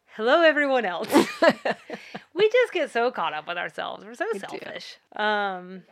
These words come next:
Speaker 1: okay. So we've been doing the thing with the Proust questionnaire. If you'll, I don't know, refresh yourself, refresh your memory from the last time we met. <laughs> Um, so I got a couple questions for you.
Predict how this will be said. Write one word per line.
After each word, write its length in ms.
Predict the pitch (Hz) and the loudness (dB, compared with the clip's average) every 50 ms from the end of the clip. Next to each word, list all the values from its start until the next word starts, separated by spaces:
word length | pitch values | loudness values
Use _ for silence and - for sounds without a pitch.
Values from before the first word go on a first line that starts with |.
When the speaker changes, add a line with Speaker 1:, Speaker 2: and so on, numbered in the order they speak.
| _ - - | _ -4 -4
Speaker 1:
okay. 240 | 262 247 208 156 _ _ _ _ _ _ _ _ _ _ _ _ _ - - - | -2 -2 -2 -6 _ _ _ _ _ _ _ _ _ _ _ _ _ -20 -20 -16
So 420 | - - 247 226 208 185 170 170 170 _ - - - - _ | -8 -2 0 2 2 2 0 -6 -12 _ -20 -20 -20 -20 _
we've 120 | - 190 185 | -12 -10 -8
been 120 | 185 185 | -8 -8
doing 180 | 180 190 208 233 | -6 -6 -6 -6
the 80 | 262 254 | -8 -6
thing 480 | 262 240 226 233 233 233 233 233 226 220 _ _ _ _ _ _ | -4 -2 -2 -2 -2 -4 -6 -8 -12 -16 _ _ _ _ _ _
with 140 | - - - | -20 -18 -18
the 80 | 170 | -16
Proust 340 | - - - 214 226 220 - - | -14 -8 -8 -6 -6 -8 -10 -4
questionnaire. 640 | - 233 233 226 - 269 220 214 202 190 196 196 - | -2 -2 -2 -2 -6 -10 -8 -6 -4 -4 -4 -4 -6
If 160 | - 208 - | -10 -14 -8
you'll, 440 | - 220 214 208 196 190 190 190 185 _ - | -6 -4 -4 -2 -2 -2 -4 -4 -6 _ -10
I 160 | - 160 160 | -6 -6 -6
don't 180 | 175 170 170 - | -6 -8 -12 -12
know, 320 | 170 165 160 180 - - - | -12 -10 -10 -10 -12 -14 -12
refresh 460 | - 190 - - - 196 175 - - | -12 -12 -8 -2 -2 -2 -2 -4 -8
yourself, 440 | 175 175 175 - - 156 135 151 - | -14 -14 -12 -10 -10 -10 -8 -8 -12
refresh 300 | 226 214 - 320 320 262 | -4 4 6 6 6 6
your 120 | 311 320 285 | 4 -2 0
memory 500 | 262 247 226 208 190 190 175 160 160 165 | -2 -4 -4 -4 -6 -6 -6 -8 -8 -12
from 240 | - - 196 190 | -10 -10 -8 -6
the 80 | 190 190 | -4 -4
last 300 | 190 175 165 160 - - | -4 -4 -4 -6 -8 -10
time 160 | 170 156 160 | -10 -10 -10
we 120 | 156 151 151 | -10 -14 -16
met. 260 | 151 - - - _ _ | -16 -16 -16 -18 _ _
<laughs> 60 | - 185 - - - - - - - _ - - - _ _ _ _ - _ _ - - - _ - _ _ _ _ - - - - - - - - - - - - _ | -20 -18 -18 -18 -18 -18 -12 -12 -12 _ -12 -20 -20 _ _ _ _ -20 _ _ -16 -16 -16 _ -20 _ _ _ _ -18 -18 -16 -16 -16 -18 -18 -18 -18 -18 -20 -18 _
Um, 440 | - 240 240 240 233 226 214 208 202 | -2 2 2 4 4 2 0 -2 -2
so 100 | 190 240 | -2 0
I 20 | 233 | 2
got 120 | 240 240 | 2 0
a 20 | |
couple 240 | 233 - 254 247 302 | 0 -2 -6 -6 -6
questions 400 | 302 - 220 196 - - 190 180 | -6 -4 -6 -6 -6 -10 -16 -14
for 180 | - 190 190 202 | -12 -12 -12 -10
you. 220 | 214 240 285 294 | -10 -12 -14 -16